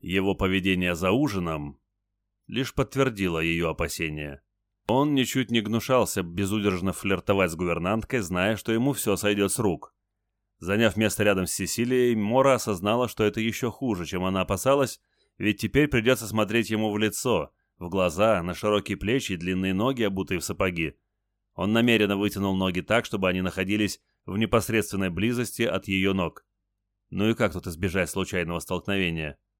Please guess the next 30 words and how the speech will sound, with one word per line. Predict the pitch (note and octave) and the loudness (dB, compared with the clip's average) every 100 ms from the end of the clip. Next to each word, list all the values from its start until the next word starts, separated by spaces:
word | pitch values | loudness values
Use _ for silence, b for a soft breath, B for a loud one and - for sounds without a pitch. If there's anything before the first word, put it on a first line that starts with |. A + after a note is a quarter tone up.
| _ _ _ _ _ _ _ _ _ | _ _ _ _ _ _ _ _ _
«Куда | A#2+ C#3+ | 2 2
мы | D3+ | 2
направляемся?» | C#3+ B2+ G2+ F#2+ G2+ G2 B2 G#2 | 2 2 2 2 0 -4 -10 -10
спросила | - A2+ - A2+ | -4 -4 -2 -4
Мора. | A2 A2 G#2+ G2+ _ _ _ _ _ _ _ | -2 0 0 -4 _ _ _ _ _ _ _
Экипаж | F2+ F2+ F2+ D3+ - | -8 -2 2 4 2
влился | G#2 G2+ C3 - B2+ | 0 2 0 -2 -2
в | |
уличное | G#2 G#2 - G2+ | -2 -4 -4 -2
движение. | F2+ D2+ E2 D#2+ D#2+ D#2 - _ _ _ | -2 -4 -4 -6 -6 -8 -12 _ _ _
Девушка | - G#2+ A2 - G2 | -2 0 0 -2 -4
признавала, | G#2 F#2+ G2+ A#2+ A#2+ | -4 0 2 4 2
что | - | -2
испытывает | G2 - G#2 G#2 G2+ F2+ | -6 -4 -4 0 0 2
радостное | G2+ F#2+ F2 F#2+ | 0 0 -2 -4
предвкушение, | F2+ F2+ - E2+ G#2 F#2 E2 D#2 - _ _ _ - | -4 -8 -8 -4 -2 -2 -2 -8 -10 _ _ _ -8
ведь | G2 | -4
это | G2 G2 | -4 -2
ее | F#2+ F#2+ F#2+ F#2+ | 0 2 2 0
первая | - G#2 F#2 F2 | 2 2 2 -2
поездка | F2 E2+ E2 F#2 | -2 -4 -6 -6
по | G2 | -2
Лондону. | G#2+ G2 E2 D#2 D#2 - _ _ _ _ _ _ | 0 0 -4 -6 -10 -12 _ _ _ _ _ _
Когда | - F#2 C3 | -6 0 2
вчера | - C3+ C3+ C3 | 2 0 2 2
она | A#2+ | 2
ехала | A#2+ A#2 A2 G#2 | 0 0 0 0
в | |
наемной | G2+ G#2 A2 G#2+ | 2 2 2 0
карете, | - G2 A#2+ B2+ B2+ G#2+ | 0 0 0 -2 -4 -6